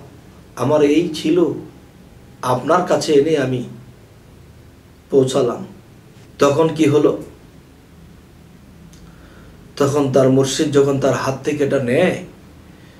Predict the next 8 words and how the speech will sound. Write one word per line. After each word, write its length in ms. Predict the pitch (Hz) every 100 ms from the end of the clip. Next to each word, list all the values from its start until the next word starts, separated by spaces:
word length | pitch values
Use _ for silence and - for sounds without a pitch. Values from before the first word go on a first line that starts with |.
| - - -
চোখের 480 | 139 139 175 156
জলে 240 | 147 135 127
নিল, 260 | 120 110 117 - - - - - - - -
আর 200 | 123 120
ভক্ত 420 | 113 120 127 - 139
চোখের 460 | 139 127 180 143
জলে 220 | 123 117 107
দিল। 240 | 101 98